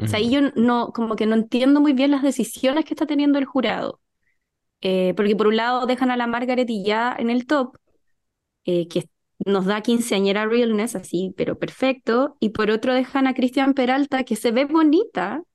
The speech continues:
Speaker 1: pero no sé, la Galavaro también se veía bonita y no daba quinceañera y se fue safe. Entonces,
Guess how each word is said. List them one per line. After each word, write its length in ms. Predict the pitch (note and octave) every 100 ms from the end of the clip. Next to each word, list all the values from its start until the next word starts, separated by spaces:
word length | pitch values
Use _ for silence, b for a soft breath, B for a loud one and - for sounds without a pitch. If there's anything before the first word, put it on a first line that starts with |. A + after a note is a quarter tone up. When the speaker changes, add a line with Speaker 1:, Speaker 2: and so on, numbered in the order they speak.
| _ _ _ _
Speaker 1:
pero 160 | A#3 A#3
no 140 | A#3+
sé, 140 | A#3+ A#4
la 100 | A#3+
Galavaro 420 | G#3+ A3+ B3 C#4+
también 240 | C4+ A3+ A#3+
se 120 | C4+
veía 180 | C#4 D4
bonita 540 | D4 F#4+ C4+ - D#3+ - _ -
y 100 | G#3
no 120 | G3+
daba 800 | G3+ G#3+ A#3 A#3 A#3+ A#3+ A#3+ A#3+ A#3+ -
quinceañera 760 | B3+ A#3+ C#4 D#4+ C#4+ G#3 C4
y 300 | A#3+ A#3 - _ _
se 220 | - A3+
fue 180 | - C4
safe. 300 | A4 F#4 -
Entonces, 380 | F#3 B3 C4+